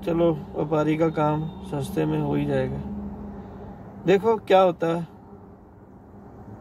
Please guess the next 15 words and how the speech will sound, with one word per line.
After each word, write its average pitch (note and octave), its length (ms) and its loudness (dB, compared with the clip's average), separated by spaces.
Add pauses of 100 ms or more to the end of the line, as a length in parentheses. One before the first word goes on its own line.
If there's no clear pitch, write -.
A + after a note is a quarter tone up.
(320)
अगर F#3+ 240 4
मेरा G3+ 220 4
भाई F#3 260 6
ये G3 180 4
वीडियो F#3+ 480 2
सही E3+ 280 0
लगी F3+ 300 2
तो F3+ 120 -2
इसको F3 420 0
share E3 440 0
और F3+ 120 4
हमारे D3+ 340 0
channel D#3 440 -4
को D#3+ 280 -2
subscriber D#3 960 -4